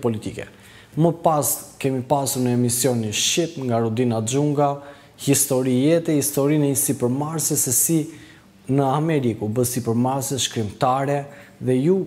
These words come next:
këto histori jete mund t'i dëgjoni dhe mund t'i klikoni në Dritare Televizion. Shpeshherë, në qoftë se keni diçka për të thënë, ju mund të shkuani në Dritare Televizion dhe aty ju mund ndani historinë tuaj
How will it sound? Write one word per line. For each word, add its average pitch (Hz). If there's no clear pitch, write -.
këto 190
histori 131
jete 98
mund 120
t'i 123
dëgjoni 127
dhe 120
mund 147
t'i -
klikoni 127
në 104
Dritare 120
Televizion. 110
Shpeshherë, 180
në 123
qoftë 127
se 127
keni 127
diçka 113
për 98
të -
thënë, 160
ju 139
mund 120
të -
shkuani 127
në 127
Dritare 135
Televizion 143
dhe 139
aty 170
ju 165
mund 151
ndani 151
historinë 135
tuaj 127